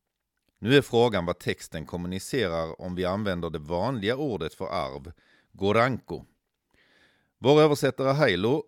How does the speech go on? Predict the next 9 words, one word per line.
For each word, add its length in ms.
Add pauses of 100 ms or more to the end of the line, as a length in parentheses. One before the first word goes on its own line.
konstaterar 680
att 220
goranko 880
framförallt 580
handlar 400
om 160
att 180
ärva 380
land. 560